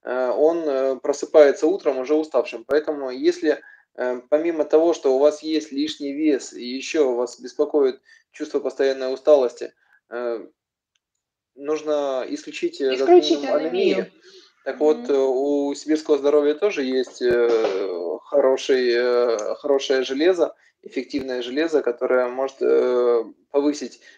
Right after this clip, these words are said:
Speaker 1: качество переноса кислорода, особенно, э, в период такого гормонального перехода. То есть железо, витамин D,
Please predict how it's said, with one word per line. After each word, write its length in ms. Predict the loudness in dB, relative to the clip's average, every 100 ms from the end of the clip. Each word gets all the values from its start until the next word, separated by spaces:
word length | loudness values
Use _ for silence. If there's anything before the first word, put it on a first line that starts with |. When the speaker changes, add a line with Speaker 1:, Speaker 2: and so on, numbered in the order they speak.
| _
Speaker 1:
качество 380 | 2 4 4 -2
переноса 640 | -2 -4 -4 -4 0 0 -2
кислорода, 600 | -6 2 4 4 4 0 -2 -20 -20 _ _
особенно, 460 | -4 0 0 2
э, 440 | 2 0 0 0 0 -2
в 560 | 0 4 4 2 0 -6
период 320 | -2 0 0
такого 300 | -4 0 0
гормонального 520 | 0 -4 -4 -4 -6
перехода. 520 | -6 -8 -8 -12 -12 -16 _ _
То 80 | -4
есть 160 | -4 -4 _ _ -20 _ _ _ -6
железо, 760 | 0 4 4 4 2 -2 -4 -8
витамин 560 | -8 -4 -2 -2 -2
D, 320 | 0 0 0